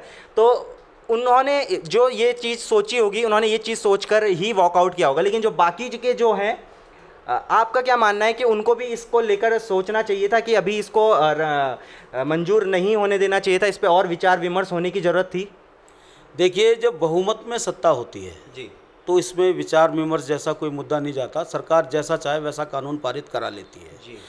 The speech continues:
Speaker 2: अभी वर्तमान में भाजपा की सरकार उसी रवैये पर चल भी रही है
Speaker 1: जी।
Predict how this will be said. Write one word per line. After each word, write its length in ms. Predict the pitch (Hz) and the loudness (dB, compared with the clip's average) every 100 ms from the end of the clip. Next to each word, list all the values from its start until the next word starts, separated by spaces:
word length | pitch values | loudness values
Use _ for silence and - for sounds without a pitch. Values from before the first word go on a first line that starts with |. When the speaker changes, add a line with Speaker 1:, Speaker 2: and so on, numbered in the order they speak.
| - - | -20 -4
Speaker 2:
अभी 200 | 143 175 | -2 2
वर्तमान 500 | 196 180 175 151 160 | 2 0 0 0 0
में 220 | 151 170 165 | 0 -2 -2
भाजपा 340 | 139 131 151 | -6 -2 -2
की 100 | 151 | -2
सरकार 480 | 135 123 143 151 - - | -8 -6 -2 -2 -4 -10
उसी 460 | 165 - 214 220 - - - - | -6 -2 -2 -4 -8 -20 -20 -6
रवैये 360 | 143 156 175 190 | -2 0 2 0
पर 160 | 196 | -2
चल 260 | - 151 143 | -4 -4 -2
भी 140 | 143 | -4
रही 240 | 147 135 127 | -4 -4 -4
है 140 | 165 | -6
Speaker 1:
जी। 340 | - - - | -6 -16 -20